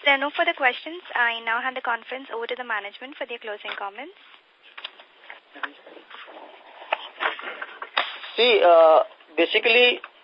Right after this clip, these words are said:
Speaker 2: whatever guidance we have been giving for the last two, three quarters, we are, uh, complying with all those things. We are adhering to all the guidelines. And we expect now that shortly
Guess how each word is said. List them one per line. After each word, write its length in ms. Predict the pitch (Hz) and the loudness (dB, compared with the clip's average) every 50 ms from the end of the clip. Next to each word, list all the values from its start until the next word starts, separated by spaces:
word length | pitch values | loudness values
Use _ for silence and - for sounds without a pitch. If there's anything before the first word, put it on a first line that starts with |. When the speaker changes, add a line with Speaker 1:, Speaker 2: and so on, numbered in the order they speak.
| _ _ _ _ - | _ _ _ _ 0
Speaker 2:
whatever 380 | 151 156 147 190 196 208 220 185 | 2 2 4 4 4 4 6 6
guidance 360 | 170 156 165 175 196 214 180 | 6 4 6 4 4 2 2
we 120 | 185 190 | 2 4
have 100 | 190 185 | 4 4
been 160 | 180 196 196 180 | 4 2 0 0
giving 280 | 175 170 170 190 185 180 | 0 0 0 -2 0 -2
for 80 | 175 | 0
the 160 | 170 180 175 | 2 2 6
last 260 | 170 160 175 180 180 - _ | 6 6 6 6 2 0 _
two, 100 | 190 170 165 | -4 -4 0
three 140 | - 190 190 | 2 0 2
quarters, 400 | 190 156 143 - - 170 185 170 165 | 4 4 4 4 4 2 2 2 2
we 140 | 165 165 | 4 6
are, 160 | 165 160 156 156 - - | 6 6 4 2 2 4
uh, 460 | 147 143 143 139 135 135 131 131 127 - | 6 6 8 8 10 8 8 6 4 2
complying 400 | - 123 127 - 135 143 156 165 | -2 -2 0 4 4 4 4 4
with 100 | 160 156 | 0 0
all 160 | 147 143 143 147 | 0 0 2 2
those 180 | 156 165 151 - | 2 0 0 0
things. 180 | - 160 180 190 180 | -2 -4 -4 0 0
We 80 | 156 | 2
are 80 | 151 143 | 4 4
adhering 300 | 131 131 139 147 156 156 | 4 4 2 2 0 2
to 60 | 165 | 2
all 120 | 147 143 139 | 2 4 4
the 100 | 143 135 | 4 4
guidelines. 460 | 131 127 131 135 143 151 185 240 269 - - - - - - - - - - _ | 4 4 4 4 2 2 2 0 -4 -12 -18 -20 -20 -20 -20 -20 -20 -20 -2 _
And 140 | 151 156 160 151 | 2 2 4 2
we 220 | 165 185 185 175 | 2 2 2 2
expect 480 | 160 - - - - 208 175 - - - | 2 0 -4 2 4 4 4 4 0 2
now 260 | 180 175 185 190 196 | 4 6 6 6 6
that 180 | 180 175 175 170 - - | 6 4 4 4 4 2
shortly 480 | - 151 156 - 175 185 196 202 196 | 2 2 2 2 2 4 4 4 2